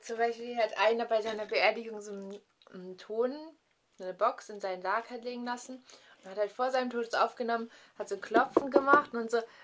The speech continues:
„Ey, lass mich hier raus.“ <laughs> Und so, das ist so cool. Das wussten die halt alle nicht, außer irgendwie der Sohn oder so. Und es ist ja mega cool,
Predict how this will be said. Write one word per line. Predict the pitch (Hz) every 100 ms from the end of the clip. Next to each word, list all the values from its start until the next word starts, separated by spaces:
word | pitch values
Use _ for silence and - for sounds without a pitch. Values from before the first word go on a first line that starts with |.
| _
„Ey, | - 262 277 277
lass | 277 277
mich | 262 277
hier | 277 254 -
raus.“ | 247 285 320 392 -
<laughs> |
Und | 277
so, | 349 -
das | 339 311 539 453
ist | -
so | 523 494 -
cool. | 466 494 494 480 453 - 523 640 1077 659
Das | - 254
wussten | 349 370 247
die | 240
halt | 226 -
alle | 202 226
nicht, | 220 -
außer | 220 190
irgendwie | 208 196
der | 185
Sohn | 180 190 226 214
oder | 196 190
so. | 185 208 269 - - _ -
Und | 196 220
es |
ist | 233 233
ja | 233
mega | 233 262 254 -
cool, | 311 302